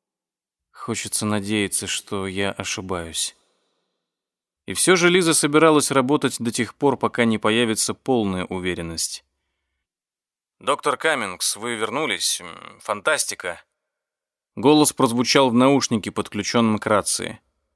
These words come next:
Обернувшись, Лиза увидела доктора Эдмунда Дента, вирусолога из Ц К З,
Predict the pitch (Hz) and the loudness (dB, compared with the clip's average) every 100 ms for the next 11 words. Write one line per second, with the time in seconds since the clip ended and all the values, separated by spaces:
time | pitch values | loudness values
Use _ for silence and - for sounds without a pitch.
0 | _ - 101 113 113 139 - 92 - 117 | _ -6 2 4 4 2 0 -4 -2 0
1 | 110 104 107 117 110 104 123 - 113 110 | 0 -2 -2 0 0 2 0 0 0 0
2 | - 120 113 110 107 107 101 131 101 80 | 2 2 4 2 4 2 4 4 4 -2
3 | 85 - _ - _ _ 107 151 170 - | -6 -8 _ -20 _ _ 0 2 4 4
4 | 175 156 107 98 - 123 - 120 - 107 | 4 4 2 0 0 -2 0 0 2 2
5 | 131 127 | 4 2